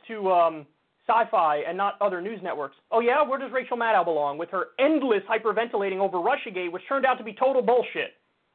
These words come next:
Where does she belong? Where does she belong? That was a, that was an Alex Jones level conspiracy that she pushed for years on her show. Funny, you don't have anything to say about that. You have nothing to say about that. You know,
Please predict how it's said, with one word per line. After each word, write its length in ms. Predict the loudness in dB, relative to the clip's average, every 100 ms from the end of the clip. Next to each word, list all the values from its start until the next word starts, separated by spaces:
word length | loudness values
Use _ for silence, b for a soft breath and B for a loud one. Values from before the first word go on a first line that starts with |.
| _ _
Where 140 | 0
does 100 | 0 -2
she 100 | 0
belong? 380 | 2 2 0 -6 _ _ _ _
Where 140 | -2 -2
does 100 | -2
she 120 | -4
belong? 320 | -2 -2 -2 0
That 140 | 2
was 120 | 2 -2
a, 140 | -4
that 140 | 0 0
was 120 | 0
an 80 | -6 -2
Alex 340 | 0 0 -2 -8 -2
Jones 300 | 0 0 -2
level 260 | -2 -2 -4
conspiracy 560 | -8 -6 -2 -2 -2
that 120 | -10 -10
she 100 | -12
pushed 280 | -2 0 0 -4
for 100 | -8
years 560 | -6 -4 0 2 0 2
on 160 | 0 2
her 180 | -2 -4
show. 300 | 0 2 0 b b b
Funny, 220 | 0 0 2
you 60 |
don't 100 | 2
have 100 | 2
anything 240 | -2 -4 -6
to 60 |
say 80 | -4
about 180 | -2 0
that. 340 | 2 2 2 -2 _ _ _ -2
You 60 |
have 100 | 0
nothing 220 | 0 -2
to 80 | -4
say 120 | -6
about 240 | -2 -2 -2
that. 220 | -10 -12 _ _ _ _ _ _ _ _ _ -8
You 100 | 0
know, 200 | 2